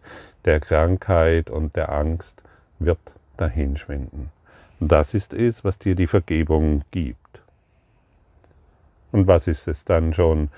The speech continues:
sich mal für ein paar Tage hinzusetzen, die innere Weisheit nach dem Thema zu fragen, was jetzt dran ist und zu praktizieren.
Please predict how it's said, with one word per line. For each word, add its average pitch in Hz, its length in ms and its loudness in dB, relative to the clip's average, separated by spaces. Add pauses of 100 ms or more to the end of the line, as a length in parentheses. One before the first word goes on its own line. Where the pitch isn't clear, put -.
(160)
sich - 260 -2
mal 80 220 2
für 85 200 -2
ein 78 180 -2
paar 78 260 0
Tage 80 360 0
hinzusetzen, 82 1000 -2 (460)
die 117 180 -2
innere 80 320 2
Weisheit 82 800 0
nach 82 180 -6
dem 78 220 -4
Thema 85 440 -2
zu 85 160 -6
fragen, 82 720 0 (420)
was 80 260 0
jetzt 80 340 -2
dran 78 280 2
ist 85 340 -2
und 78 320 -4 (2000)
zu 117 140 2
praktizieren. 78 960 -4